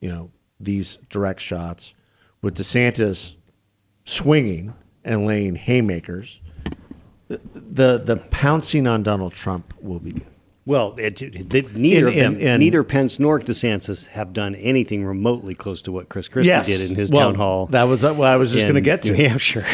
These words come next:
Speaker 1: <laughs> That's what I
Speaker 2: where
Speaker 1: was
Speaker 2: he
Speaker 1: just gonna get
Speaker 2: basically
Speaker 1: to.
Speaker 2: called her the gr-, called him the grifter in chief,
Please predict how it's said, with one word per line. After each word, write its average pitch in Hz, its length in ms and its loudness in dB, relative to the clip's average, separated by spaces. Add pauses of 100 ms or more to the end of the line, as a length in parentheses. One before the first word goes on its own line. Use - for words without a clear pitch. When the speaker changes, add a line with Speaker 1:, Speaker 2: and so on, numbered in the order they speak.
Speaker 1:
<laughs> - 160 -10
That's - 360 2
what 156 100 2
I 127 40 2
Speaker 2:
where 131 120 6
Speaker 1:
was 113 60 2
Speaker 2:
he 143 60 6
Speaker 1:
just 120 100 0
gonna 143 100 6
get 151 80 6
Speaker 2:
basically 127 240 2
Speaker 1:
to. 92 40 -8
Speaker 2:
called 123 240 4
her 113 80 0
the 107 80 0
gr-, 98 160 -10 (140)
called 120 200 4
him 104 120 0
the 101 80 0
grifter 110 420 0
in 92 80 -6
chief, 135 460 0